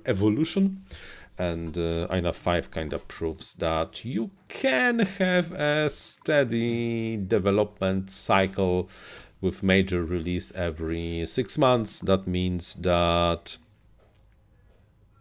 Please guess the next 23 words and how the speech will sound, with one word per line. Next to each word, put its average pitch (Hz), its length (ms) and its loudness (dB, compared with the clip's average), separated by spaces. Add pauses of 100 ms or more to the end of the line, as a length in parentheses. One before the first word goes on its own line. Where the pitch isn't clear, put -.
(800)
um, 147 680 8
Mister 160 300 4
D 139 180 2
falling 135 420 2
with 127 180 4
style, 123 760 8
uh, 107 240 6
Darren, 98 480 6
<laughs> - 1500 -8
uh, 110 760 8
cutoff 131 380 4
for 104 160 0
the 95 140 2
code 104 400 4
was 90 380 6
the 87 460 4
thirty-first. - 640 -6 (680)
But 160 160 0
it's 135 120 -4
only 120 220 2
two 98 160 -2
days 95 340 2
earlier. 87 460 -2